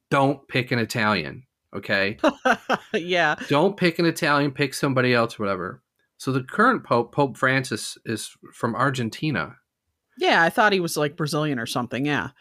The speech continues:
Speaker 1: Yeah, and, uh, I'm thinking, "Okay, that's great." But he has an Italian name, and his lineage is Italian. His whole family's from Italy. They just moved there, and he just happened to grow up and be born in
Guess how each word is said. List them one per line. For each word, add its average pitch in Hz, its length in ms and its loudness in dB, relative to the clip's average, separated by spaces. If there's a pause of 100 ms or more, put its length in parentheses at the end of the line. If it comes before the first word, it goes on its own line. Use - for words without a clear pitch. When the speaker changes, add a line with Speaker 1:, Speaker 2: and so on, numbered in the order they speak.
(140)
Speaker 1:
Yeah, - 200 0 (220)
and, 156 300 0
uh, 151 240 4
I'm 143 160 0
thinking, 147 280 0
"Okay, 139 240 0
that's 135 200 0
great." 120 340 0 (760)
But 139 260 2 (300)
he - 200 -8
has 147 200 0
an 143 80 0
Italian 135 600 0
name, 107 460 -4 (420)
and 117 140 -2
his 120 200 -4
lineage 120 480 0 (100)
is 104 280 -8 (100)
Italian. 104 640 -4 (160)
His 117 140 -6
whole 120 160 2
family's 110 460 -2
from 90 280 -6 (100)
Italy. 92 440 -6 (160)
They 113 120 2
just 120 240 -4
moved 120 520 0
there, 87 280 2
and 87 140 -6
he 107 80 -2
just 101 200 -6
happened 101 360 -6
to 92 60 -6
grow 92 260 -2
up 92 160 -4
and 95 80 -12
be 92 80 -6
born 92 460 -2
in 85 200 -10